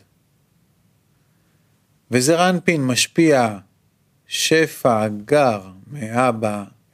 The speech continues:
אל הנוקבה, ואחר זה חוזרת הנוקבה עם השפע שקיבלה אל מקומה למטה, ששם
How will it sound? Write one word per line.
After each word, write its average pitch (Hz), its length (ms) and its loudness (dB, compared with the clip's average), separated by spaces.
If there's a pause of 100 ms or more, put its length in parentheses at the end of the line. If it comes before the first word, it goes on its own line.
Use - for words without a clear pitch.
אל 107 180 0
הנוקבה, 98 760 -8 (1600)
ואחר 135 460 0
זה 190 400 2 (600)
חוזרת 135 840 0
הנוקבה 117 760 0 (560)
עם 110 200 -2
השפע 135 560 -2
שקיבלה 190 760 0 (760)
אל 165 240 4
מקומה 147 720 2
למטה, 147 600 0 (1400)
ששם 180 680 0